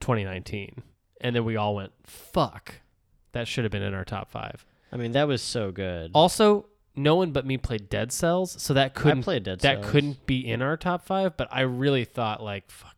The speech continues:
Speaker 1: this game should have, should be in the top five."
Speaker 2: Dead Cells is really good. I didn't love it as much as everyone else did. I played Hollow Knight for the first time that year. That was really good.
Speaker 1: Yeah, but that was a,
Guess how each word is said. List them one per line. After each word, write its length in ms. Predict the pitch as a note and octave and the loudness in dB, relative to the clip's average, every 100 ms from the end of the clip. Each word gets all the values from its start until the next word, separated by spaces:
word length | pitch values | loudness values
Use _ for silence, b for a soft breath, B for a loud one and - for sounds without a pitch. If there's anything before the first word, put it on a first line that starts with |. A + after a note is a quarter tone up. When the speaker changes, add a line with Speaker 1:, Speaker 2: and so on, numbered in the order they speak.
| - | -16
Speaker 1:
this 160 | G#2+ | -16
game 240 | - F#2+ F2+ | -14 -14 -14
should 220 | - - | -18 -18
have, 100 | F#2+ G2+ _ _ _ _ _ _ _ _ _ _ - | -20 -20 _ _ _ _ _ _ _ _ _ _ -10
should 240 | - G#2+ | -8 -6
be 100 | F#2 | -10
in 120 | F2+ | -14
the 80 | - | -16
top 240 | - - - | -18 -18 -18
five." 400 | - - C3 _ _ _ _ _ _ _ - | -20 -20 -20 _ _ _ _ _ _ _ -4
Speaker 2:
Dead 180 | C#3 | -4
Cells 280 | C3+ E3 D3 | 0 0 0
is 140 | C3+ A#2 | -2 -2
really 220 | A2+ G#2+ | -2 -2
good. 200 | G2 F#2 | -2 -2
I 120 | A2 | 0
didn't 180 | D#3 E3 | 0 0
love 140 | C3+ | -4
it 60 | B2 | -4
as 60 | |
much 140 | B2 A2 | -6 -6
as 60 | |
everyone 220 | A2 G2+ F#2+ | -6 -8 -8
else 200 | F#2+ - | -10 -10
did. 220 | F#2+ F2+ | -10 -10
I 80 | A2+ | -8
played 220 | - D#3 | -4 -4
Hollow 320 | A2 A2+ C#3 | -2 -2 -2
Knight 180 | D#3 E3 | -4 -8
for 80 | D#3+ | -6
the 80 | D3+ | -6
first 220 | D#3+ D3+ | -6 -6
time 180 | D#3+ D#3 | -10 -10
that 160 | D#3 | -10
year. 260 | D#3 D#3 D#3+ | -10 -10 -8
That 100 | - | -8
was 140 | A#2 B2+ | -8 -8
really 200 | B2+ B2+ | -6 -6
good. 180 | C3 C3 | -4 2
Speaker 1:
Yeah, 160 | C3 | 4
but 140 | C3 C3+ | 4 6
that 180 | E3+ F3 | 6 6
was 220 | F#3 F#3+ | 6 6
a, 160 | D3+ | 4